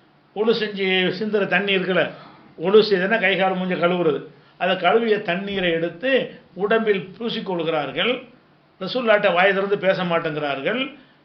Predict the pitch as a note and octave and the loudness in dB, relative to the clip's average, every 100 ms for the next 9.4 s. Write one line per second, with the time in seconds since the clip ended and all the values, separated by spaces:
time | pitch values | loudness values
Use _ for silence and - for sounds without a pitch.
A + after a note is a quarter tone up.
0 | _ _ - F3+ G#3+ F#3+ G#3+ F3+ D#3+ E3 | _ _ -12 -6 -4 -2 0 0 0 0
1 | D#3+ C#3 C#3+ G3 A#3+ A#3+ - - _ F3+ | 0 -2 -2 0 0 -2 -14 -20 _ -8
2 | G3+ C4 C4 A#3 G3 G3+ G#3 F#3+ F3+ F3 | -6 0 4 4 2 -2 -4 -2 -4 -2
3 | F3 E3+ E3 D#3+ D#3 D3 C#3+ E3+ G3+ B3+ | 2 4 4 0 -2 -8 -6 -2 0 2
4 | A#3+ - - - - F#3+ F#3+ F3 D#3+ G#3 | 0 -2 -12 -20 -10 -6 0 0 0 -6
5 | B3 A3+ G#3+ G3 F3+ F3 E3+ D#3 D#3+ G#3 | -4 0 0 0 -2 -4 -4 -4 -6 -8
6 | B3+ G3 F3+ E3+ F3+ F#3 F3+ E3 D3+ D3 | -10 -8 -6 -2 -2 -4 -2 0 0 0
7 | E3 D#3+ - - - _ _ - D3+ D#3 | -2 -2 -6 -16 -20 _ _ -12 -6 -4
8 | F3 B3+ A3 F#3+ F3 E3 D#3+ D#3+ F#3+ F#3+ | -4 -4 -4 -4 -4 -4 -4 -6 -6 -4
9 | E3+ D#3+ C#3 B2+ | -4 -4 -6 -12